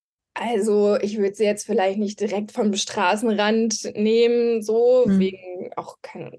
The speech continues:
Speaker 1: Feinstaub und sowas, aber ich hab die dann also immer so ein bisschen abseits der Straße einfach so ein paar abgeschnitten und dann einmal in der Dusche so abgebraust, dass da halt jetzt nicht,
Speaker 2: Okay.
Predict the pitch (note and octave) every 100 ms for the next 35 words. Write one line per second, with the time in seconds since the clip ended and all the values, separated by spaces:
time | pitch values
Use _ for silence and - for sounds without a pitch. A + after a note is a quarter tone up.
0 | _ - D#3 G#3 G#3 G3+ G#3 G3 G3+ E3+
1 | F#3 E3+ - G3+ F#3+ F#3 F3 F3 G#3 -
2 | _ _ _ _ _ - G3 F3+ F#3+ F#3+
3 | F#3+ F#3 G#3 E3+ A#3 G3 - E3+ - F3
4 | E3+ G#3 A#3+ A#3 A#3 A#3 - - G3 G3+
5 | G3 F#3+ - E3+ - G3+ - A3 A#3 A#3+
6 | - A#3+ B3 A#3+ G#3 F3 E3+ F3 F3+ F3+
7 | F3 G#3 G#3+ F#3+ - - G#3+ - F3+ G3+
8 | G#3 E3 - F3 E3 - B3 G3+ - A3+